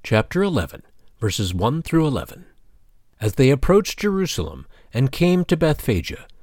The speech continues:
and Bethany at the Mount of Olives, Jesus sent two of his disciples, saying to them, "Go to the village ahead of you, and just as you enter it, you will find a colt tied there,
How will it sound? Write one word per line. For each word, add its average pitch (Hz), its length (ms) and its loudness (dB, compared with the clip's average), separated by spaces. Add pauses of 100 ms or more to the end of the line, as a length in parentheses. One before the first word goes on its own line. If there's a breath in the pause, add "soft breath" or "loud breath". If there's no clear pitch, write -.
(180)
and 135 200 0
Bethany 82 560 -2
at 107 120 -2
the 147 80 0
Mount 160 280 2
of 165 100 -2
Olives, - 480 -2 (480)
Jesus 98 400 0
sent 139 380 0
two 131 200 4
of 139 100 -2
his 143 140 -6
disciples, 143 600 -4
saying 139 360 0
to 92 120 -4
them, 76 300 -10 (600)
"Go 147 260 4
to 208 120 -2
the 190 80 -4
village 113 460 0
ahead 123 240 2
of 82 100 -4
you, 67 280 -12 (400)
and 104 120 -2
just 135 280 0
as 185 120 2
you 208 120 2
enter 170 280 0
it, - 240 -10 (320)
you 101 140 0
will 113 100 2
find 131 360 2
a 165 40 -4
colt - 460 -2
tied 131 360 -2
there, - 340 -12